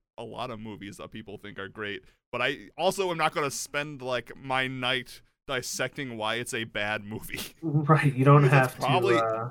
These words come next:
Speaker 1: is a good movie. <laughs>
Speaker 2: don't have to justify yourself, friend.
Speaker 1: Yeah.
Speaker 2: <laughs>
Speaker 1: Yeah. Which was just funny, because I, I like to do research on movies before I watch it, and it was, like, the top thing that
Speaker 2: Mm-hmm.
Speaker 1: came up on Reddit. It was like, <laughs> "There Will Be Blood" is an awful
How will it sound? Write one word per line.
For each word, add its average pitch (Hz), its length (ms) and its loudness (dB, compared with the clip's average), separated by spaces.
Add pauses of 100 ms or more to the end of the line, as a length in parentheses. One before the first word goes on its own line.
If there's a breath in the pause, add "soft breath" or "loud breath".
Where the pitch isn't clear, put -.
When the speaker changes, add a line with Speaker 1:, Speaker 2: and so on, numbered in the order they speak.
(120)
Speaker 1:
is 175 260 0
a 147 180 0
good 139 300 -2
movie. 131 500 -6
<laughs> - 800 -20
Speaker 2:
don't 120 120 2
have 123 140 2
to 143 80 4
justify 123 540 2
yourself, 113 560 -2 (240)
friend. 113 240 0
Speaker 1:
Yeah. - 1200 -4
Speaker 2:
<laughs> - 160 -4
Speaker 1:
Yeah. 202 80 6 (760)
Which 147 140 -8
was 156 160 -6
just 151 200 -10
funny, 120 240 -6
because 113 180 -10
I, 127 120 -4
I 123 160 -6
like 143 140 -4
to 151 80 -10
do 127 100 -8
research 117 320 -8
on 104 120 -10
movies 98 400 -12 (300)
before 113 140 -8
I - 20 -10
watch 101 240 -12
it, 101 160 -10
and 101 100 -14
it 104 40 -12
was, 110 160 -14
like, 107 160 -12
the 120 60 -8
top 147 100 8 (100)
thing 143 120 10
that 120 80 0
Speaker 2:
Mm-hmm. 120 180 -8
Speaker 1:
came 104 120 -12
up 98 120 -14
on 92 100 -12
Reddit. 101 280 -12
It 73 40 -10
was 92 160 -14
like, 87 240 -14 (760 soft breath)
<laughs> 127 180 -6
"There 139 140 -6
Will 123 100 -6
Be 120 120 -12
Blood" 110 260 -10
is 104 140 -10
an 90 80 -16
awful 90 300 -14